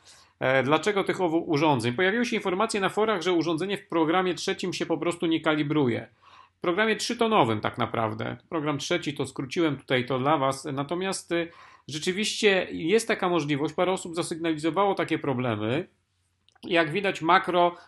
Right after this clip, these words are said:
nie poddaje się i nie zostawia swoich, e, klientów samych sobie i przygotowało taki update. Tutaj macie, e, na stronie bezpośrednio dostęp do tego update'u i każdy może sobie takie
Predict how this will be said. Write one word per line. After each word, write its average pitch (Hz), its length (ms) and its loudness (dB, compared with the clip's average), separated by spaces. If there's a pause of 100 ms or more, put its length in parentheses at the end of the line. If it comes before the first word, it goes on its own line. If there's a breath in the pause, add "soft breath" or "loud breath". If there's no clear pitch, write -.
(140)
nie 165 120 0
poddaje 160 560 4
się 143 120 -6
i 127 80 -2
nie 135 100 -4
zostawia 156 440 -2
swoich, 127 520 -4
e, 120 160 4
klientów 131 560 -4
samych 139 300 -2
sobie 120 540 0 (440 soft breath)
i 247 60 -4
przygotowało 269 560 4
taki 262 220 0
update. 127 500 2 (140)
Tutaj 233 280 0
macie, 170 680 0
e, 151 140 -6
na 151 180 -2
stronie 165 380 -2
bezpośrednio 139 920 -2 (320 loud breath)
dostęp 151 380 2
do 127 80 -2
tego 127 220 0
update'u 120 640 0
i 156 140 -4
każdy 180 460 8
może 156 300 0
sobie 165 300 -4
takie 165 500 0